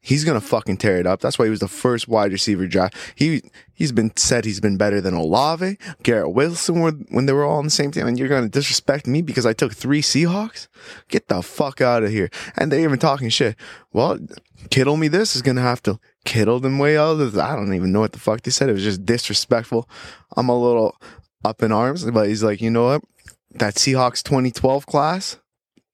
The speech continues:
when Wagner, Wilson were drafted, and everyone gave us an F, that's, that's the type of vibes my team is on. We're gonna fucking show up and show out. Believe that."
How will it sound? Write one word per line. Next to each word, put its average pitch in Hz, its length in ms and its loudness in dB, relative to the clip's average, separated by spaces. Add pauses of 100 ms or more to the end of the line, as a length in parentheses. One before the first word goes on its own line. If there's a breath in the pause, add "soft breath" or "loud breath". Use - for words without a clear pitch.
(600)
when 107 220 -2
Wagner, 135 540 0
Wilson 131 480 0
were 147 100 0
drafted, 143 480 -2 (260 loud breath)
and 107 140 2
everyone 131 400 2
gave 123 320 0
us 127 240 0
an 80 100 -2
F, 139 380 -2 (380)
that's, 139 340 -2 (680 loud breath)
that's 139 260 -2
the 135 40 -8 (100)
type 127 200 0
of 104 80 -8
vibes 110 320 0
my 107 180 2
team 98 300 -2
is 101 100 0
on. 101 240 2 (480 loud breath)
We're 131 220 0
gonna 123 180 0
fucking 107 400 -4
show 107 300 0
up 117 240 -2 (240 soft breath)
and 104 100 0
show 110 340 0
out. 92 220 -2 (260 soft breath)
Believe 101 460 0
that." 104 380 -2